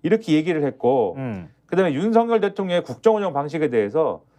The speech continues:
Speaker 1: 방향은 맞지 않느냐라고 하는데, 타이거 우즈나 저나 방향은 비슷하게 칠 수 있다. <laughs> 하지만 정치적 리더십은 디테일에 있다. 국민에게 통보하듯 말할 게 아니라 이해할 때까지 끈질기게 설명해야 된다.
Speaker 2: 음.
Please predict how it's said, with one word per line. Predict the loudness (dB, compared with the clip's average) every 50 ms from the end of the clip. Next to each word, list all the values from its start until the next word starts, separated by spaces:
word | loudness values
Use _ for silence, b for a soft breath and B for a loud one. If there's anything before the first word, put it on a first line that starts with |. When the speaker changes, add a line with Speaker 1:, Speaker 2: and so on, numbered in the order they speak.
| _ _ _ _ _ _
Speaker 1:
방향은 | -4 -2 2 4 4 4 4 2 2 4
맞지 | 2 2 2 -2 -2 2 4 4
않느냐라고 | 4 4 0 2 4 4 4 4 2 0 -2 -2 -4
하는데, | -2 -2 -2 -2 0 2 2 2 2 2 0 -2 -4 -8 _ _ _ _ _ _ _ _ _ _ -6
타이거 | 0 2 2 2 4 2
우즈나 | 0 0 0 0 2 2 2
저나 | 2 0 -2 -2 -2 -4
방향은 | -4 -4 0 2 2 2 2 0 0
비슷하게 | -4 -6 -2 0 0 0 0
칠 | -2 -4 -6
수 | -6 -6 -8
있다. | -10 -8 -8 -10 -10 -10 _ _ _ _ _ _ _ _ _ _ _ _ _ _
<laughs> | -16 -14 -14 -14 -16 -20 _ _ _ -20 _ -4
하지만 | 0 2 2 2 2
정치적 | 0 -4 -6 -4 -2 -2 0 0
리더십은 | 2 2 0 0 0 -2 -6 -6
디테일에 | -6 -10 -4 0 0 0 0 0
있다. | -4 -6 -8 -12 -14 -14 -14 _ _ _ _ _ _ _ _ _ _ _ _ _ _
국민에게 | -8 -4 -2 0 0 0 0 -2 -4
통보하듯 | -4 -4 -2 2 2 2 2 2 0 2
말할 | 2 2 2 0 0
게 | 0 -2
아니라 | -2 0 0 -2 -2
이해할 | -2 0 2 4 4 4 2
때까지 | -2 -4 -2 -2 -4 -2
끈질기게 | -2 -2 -2 0 0 0 0 0 -2 -2
설명해야 | -2 -4 -4 -2 -2 -2 -2 -2 -4
된다. | -4 -6 -4 -2 0 0 2 0 0 -2 -2
Speaker 2:
음. | -6 -8 -8 -8 -10 -12